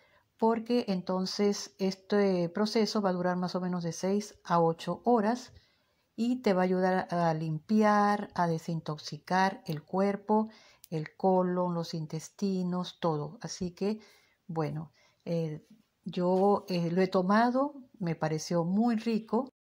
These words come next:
Y como última recomendación es que debemos de tomar mucha agua, comer más fibra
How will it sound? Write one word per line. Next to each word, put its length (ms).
Y 60
como 260
última 480
recomendación 1300
es 160
que 140
debemos 340
de 120
tomar 580
mucha 520
agua, 480
comer 580
más 440
fibra 560